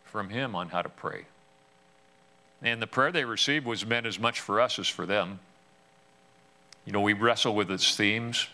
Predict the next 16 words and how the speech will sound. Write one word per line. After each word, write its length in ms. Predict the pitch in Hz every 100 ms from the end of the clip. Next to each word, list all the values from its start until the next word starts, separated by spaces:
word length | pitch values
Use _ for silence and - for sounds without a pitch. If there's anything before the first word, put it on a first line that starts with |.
| - - - - 104
and 160 | 98
what 160 | 107 -
they 140 | 107
imply 460 | 101 92 - 101 107
beyond 380 | 101 98 95 92 - - - - _ _ -
just 260 | 101 -
the 60 | -
words. 520 | 73 80 113 123 - - - - - - - _ _ _ _ _ -
You 80 | 110
know, 80 | 110
the, 100 | 107 -
the 120 | 117
closest 460 | - 180 - -
we 120 | 160 123
come 320 | - 143 147
to, 240 | 110 107